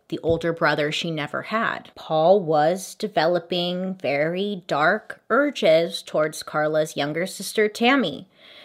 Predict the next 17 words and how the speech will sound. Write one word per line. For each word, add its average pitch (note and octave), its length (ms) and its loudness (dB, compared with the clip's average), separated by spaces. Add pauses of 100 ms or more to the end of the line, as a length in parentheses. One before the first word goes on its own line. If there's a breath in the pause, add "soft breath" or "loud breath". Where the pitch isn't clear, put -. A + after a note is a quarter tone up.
(180 loud breath)
It D3+ 100 -6
was E3 160 -8
said D3+ 320 -2
that, D3 160 -6
you G3 100 -6
know, E3+ 180 -4
he E3 180 -6
would D#3+ 140 -2
watch D3 580 -4
her F3 420 -6 (100)
undress D3 800 -8
from E3+ 260 -8
time F3 360 -6
to F3 120 -12
time, F3 540 -2
all D3+ 160 -6
creepily, E3 680 -6